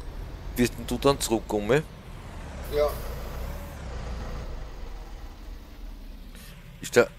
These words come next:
Speaker 1: jetzt hänge ich, ich hänge im Pfahler, jetzt geht's. Joel, der L S neunzehn Spieler. Konisch? Konisch o-, oder, okay, oder komisch. <laughs>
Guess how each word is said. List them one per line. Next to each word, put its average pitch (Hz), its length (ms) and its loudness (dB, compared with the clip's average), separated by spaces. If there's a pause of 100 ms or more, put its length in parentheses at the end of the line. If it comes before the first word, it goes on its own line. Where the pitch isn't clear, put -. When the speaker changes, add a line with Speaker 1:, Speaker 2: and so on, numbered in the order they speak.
(240)
Speaker 1:
jetzt - 180 2
hänge 92 220 4
ich, - 60 0 (720)
ich 85 120 0
hänge 90 200 4
im 85 100 4
Pfahler, 78 400 8
jetzt - 200 -8
geht's. - 260 0 (2000)
Joel, 170 340 12 (120)
der 143 220 12
L 147 180 12
S 165 180 12
neunzehn 165 440 10
Spieler. 110 580 12 (840)
Konisch? 127 560 4 (1600)
Konisch 180 500 8
o-, 123 120 4 (200)
oder, 107 240 10 (440)
okay, 98 300 8 (200)
oder 107 140 10
komisch. 123 440 6 (520)
<laughs> 214 80 12